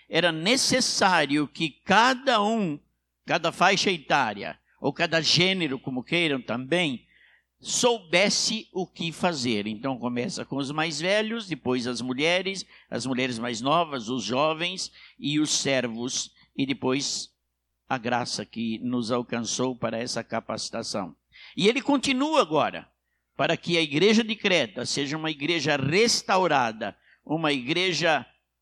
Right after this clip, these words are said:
talvez revitalizada.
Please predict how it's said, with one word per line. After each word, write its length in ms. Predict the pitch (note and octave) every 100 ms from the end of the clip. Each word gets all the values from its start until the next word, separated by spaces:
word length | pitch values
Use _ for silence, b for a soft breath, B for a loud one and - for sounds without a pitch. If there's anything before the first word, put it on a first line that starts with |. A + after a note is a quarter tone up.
| _ _ -
talvez 560 | C3+ B2 A#2+ E3+ D3
revitalizada. 1500 | B2+ A#2 G3 E3 E3+ F3 E3 D#3+ C3 F3 E3+ D3+ B2+ A2+ F#2+